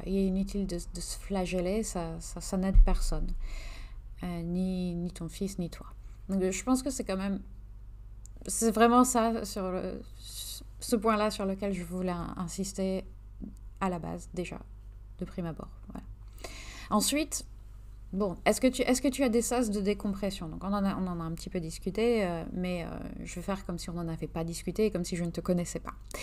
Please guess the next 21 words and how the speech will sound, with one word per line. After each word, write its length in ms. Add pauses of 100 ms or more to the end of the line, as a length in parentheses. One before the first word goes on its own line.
(280)
<laughs> 60 (240)
Euh, 360 (540)
est-ce 180
que 80
tu 200
as 80
des, 280
des 120
sas 260
de 80
décompression ? 800 (600)
Euh, 200
que-, 360
quelqu'un 420
de, 480
de 80
bienveillant, 580
par 180
exemple, 340
avec 200
qui 380